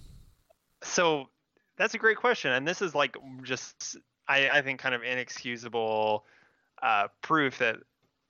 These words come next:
Lucas just was going off the rails at this point. He, he knew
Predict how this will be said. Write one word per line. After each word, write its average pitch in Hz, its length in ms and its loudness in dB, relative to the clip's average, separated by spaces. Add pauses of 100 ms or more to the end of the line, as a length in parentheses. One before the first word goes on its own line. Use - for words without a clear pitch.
(680)
Lucas 160 560 -2
just - 280 -8 (640)
was 120 160 -2
going 127 240 2
off 113 220 0
the 117 100 0
rails 127 240 4
at 113 60 -8
this 107 140 -8
point. 110 260 -6
He, 131 220 -6 (640)
he 196 500 -2 (680)
knew 139 920 0